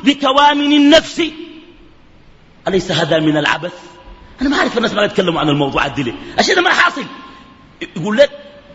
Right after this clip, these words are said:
أي عرس إلا من رحم الله في نادي بيكون فوقه حفلة، يقول لك: "يا شيخنا،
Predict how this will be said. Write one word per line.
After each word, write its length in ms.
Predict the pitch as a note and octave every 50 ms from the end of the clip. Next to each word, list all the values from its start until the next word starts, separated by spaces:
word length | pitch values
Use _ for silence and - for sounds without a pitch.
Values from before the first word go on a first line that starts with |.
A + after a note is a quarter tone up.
| - - - - - - - - - - - - G#3
أي 260 | C4 C4+ A#3+ G#3+ G3
عرس 460 | E3+ F3 C#3+ B2 - - - - - - - - -
إلا 400 | C4+ B3+ B3 A3+ G#3 F#3+ G3+ F3+
من 100 | E3+ D#3+
رحم 320 | D#3+ C#3+ - - C#3+ C3 B2
الله 200 | A2+ G#2 A2 - - - - - - - - - - - - - - - - - - - -
في 180 | - - E3+ F3
نادي 280 | F#3 G3+ F#3 D#3+ C3 A2+ - - - - - - - - - - - - - - - - - -
بيكون 220 | D3 F3+ - C#4
فوقه 220 | F#3+ C#4 C4+ A3 -
حفلة، 280 | - - - D#3 C#3 - - - - - - - - - - - -
يقول 160 | D3+ E3 B3+
لك: 120 | C#4 - B3
"يا 60 | A3
شيخنا، 300 | - - - - G#3